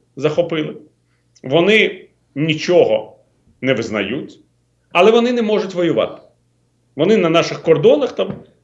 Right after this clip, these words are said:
роблять просто якісь диверсії, якісь провокації, але вони нас обстрілюють час від часу. Ми ходимо в бомбосховище, час від часу новий приліт калібрів, щось зруйнували.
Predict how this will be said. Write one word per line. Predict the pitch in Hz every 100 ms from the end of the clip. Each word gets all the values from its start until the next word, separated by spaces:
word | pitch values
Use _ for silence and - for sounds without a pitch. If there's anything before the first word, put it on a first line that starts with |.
| _ -
роблять | 170 214 185 -
просто | 175 175
якісь | 151 147 120
диверсії, | 135 151 185 - 131
якісь | 147 -
провокації, | 139 113 113 196 - 175
але | 185 175 139 - - _ _
вони | 240 254
нас | 165 160
обстрілюють | 147 - 208 202 156
час | 180 180 131
від | 117
часу. | 147 139 - 107 - _ _ _ _ -
Ми | -
ходимо | - 110 113 113
в |
бомбосховище, | 120 117 113 165 185 165 127
час | - 139 113
від | 110
часу | 131 -
новий | 117 117 123
приліт | 110 101 98
калібрів, | 131 135 175 139 110
щось | 151 120
зруйнували. | 95 95 98 139 175